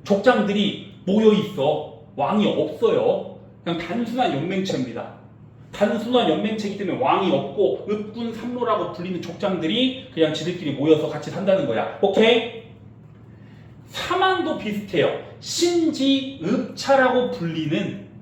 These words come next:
그 읍군 삼로랑 비슷합니다. 신지읍차라고 불리는 족장들이 쫙 모여 있단 말이야. 신지읍차,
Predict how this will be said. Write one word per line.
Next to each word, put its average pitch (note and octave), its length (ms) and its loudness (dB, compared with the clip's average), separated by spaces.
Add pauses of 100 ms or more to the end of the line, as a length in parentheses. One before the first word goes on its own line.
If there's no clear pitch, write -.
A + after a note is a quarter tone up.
(520)
그 G#3+ 380 0
읍군 G#3+ 280 -2
삼로랑 A3+ 400 -2
비슷합니다. F3+ 840 -2
신지읍차라고 B3+ 1400 -2
불리는 F#3+ 400 -2
족장들이 - 800 0
쫙 - 400 -6
모여 E4 160 8
있단 - 240 4
말이야. C3 440 2 (400)
신지읍차, G#3+ 1080 -2